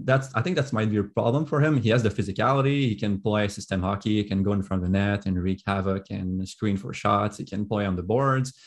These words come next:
Uh, he has that kind of skills, and his passing game is good enough that, uh, he could figure it out in year one. But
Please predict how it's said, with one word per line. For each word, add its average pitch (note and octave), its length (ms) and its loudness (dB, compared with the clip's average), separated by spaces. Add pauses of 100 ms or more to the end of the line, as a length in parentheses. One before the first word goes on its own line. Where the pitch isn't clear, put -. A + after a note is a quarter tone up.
(240)
Uh, G#2+ 40 -2
he G#2 100 2
has A2+ 260 2
that - 180 -4
kind G2+ 160 -2
of - 100 -8
skills, E3+ 460 -2
and G2 140 -2
his A2 160 -4
passing A2+ 300 0
game G#2+ 180 2
is G2 100 -4
good G#2 180 -2
enough G2+ 320 0
that, - 120 -4
uh, - 80 -6 (160)
he A2+ 100 -6
could - 160 -6
figure G2 300 0
it F#2+ 40 0
out G2 180 -2
in G2 140 0
year G2+ 240 2
one. F2+ 240 -2
But F2+ 180 -6